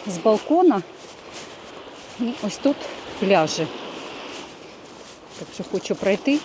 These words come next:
Полоса тут така ще суха, бо інколи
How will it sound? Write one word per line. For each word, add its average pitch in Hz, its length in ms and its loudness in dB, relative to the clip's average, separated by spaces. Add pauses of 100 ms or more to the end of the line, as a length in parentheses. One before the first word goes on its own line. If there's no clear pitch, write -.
(100)
Полоса 196 420 4
тут - 160 -6
така - 320 0
ще - 320 0 (920)
суха, 254 320 4
бо 208 200 4
інколи 202 560 4